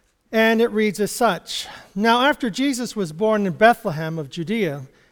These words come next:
in the days of Herod the king, behold, Magi from the east arrived in Jerusalem, saying, 'Where is he who has been born King of the Jews? For we saw his star in the east and have come to worship him.'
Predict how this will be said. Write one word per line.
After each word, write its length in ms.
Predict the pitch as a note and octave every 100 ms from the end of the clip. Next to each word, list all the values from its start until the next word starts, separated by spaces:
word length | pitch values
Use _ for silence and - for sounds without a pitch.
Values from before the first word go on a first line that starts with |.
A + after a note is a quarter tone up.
| -
in 100 | F3
the 100 | D#3+
days 380 | F#3+ A#3 B3
of 120 | G#3+ D#3+
Herod 360 | F#3 G#3 F#3
the 80 | D#3+
king, 380 | - G#3+ F3+ D#3
behold, 640 | D#3 C3 C4 G#3+ F3 E3+ _ _ _ -
Magi 440 | F#3+ B3 A#3+ G#3+ G3+
from 220 | - F#3
the 220 | G#3 A3+
east 260 | A3+ G#3 -
arrived 460 | F3+ F3 F3 F3
in 80 | E3+
Jerusalem, 640 | D#3 F3 G#3 A3+ F3 E3 D#3
saying, 600 | - G3+ G3 D#3+ A#2+ G2 _ _ _ _ -
'Where 320 | F#3+ C4+ C#4+
is 180 | B3 -
he 260 | B3+ B3 A3
who 180 | A#3+
has 220 | G#3 G3+ E3+
been 240 | G#3 F#3+
born 500 | D3 A#3 A#3 F#3 F#3
King 500 | F#3 G#3+ G#3 F3+ G3+
of 140 | F3 E3
the 80 |
Jews? 640 | E3+ A3+ A#3+ F3 A#2+ - - _ _ _ _
For 120 | -
we 140 | A#3 B3
saw 340 | - C4 C#4+
his 160 | B3+ B3+
star 440 | - - G#3+ G#3+
in 80 | G#3
the 80 | F#3
east 360 | E3+ G3 G3+
and 140 | A3+ G3
have 240 | G3 F3
come 240 | - A#3 A3+
to 120 | A#3
worship 420 | G3+ A3 - F#3
him.' 280 | D3 A#2 A2+